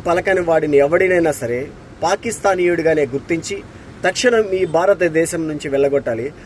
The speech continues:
ఎందుకంటే నిన్న ఒక యూట్యూబర్ అడుగుతున్న ప్రశ్నకు ఒక పిల్లవాడు, పద్నాలుగు, పదిహేను ఏళ్ల పిల్లవాడు, "నేను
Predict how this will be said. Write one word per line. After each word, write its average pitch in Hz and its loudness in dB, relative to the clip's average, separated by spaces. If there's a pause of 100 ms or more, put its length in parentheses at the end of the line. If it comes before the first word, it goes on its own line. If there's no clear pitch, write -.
(180)
ఎందుకంటే 202 4
నిన్న 170 -2
ఒక 165 -4
యూట్యూబర్ 190 2
అడుగుతున్న 175 0
ప్రశ్నకు 170 -6
ఒక 147 -6
పిల్లవాడు, 170 4 (260)
పద్నాలుగు, 185 2
పదిహేను 170 -2
ఏళ్ల 170 0
పిల్లవాడు, 180 0 (300)
"నేను 185 2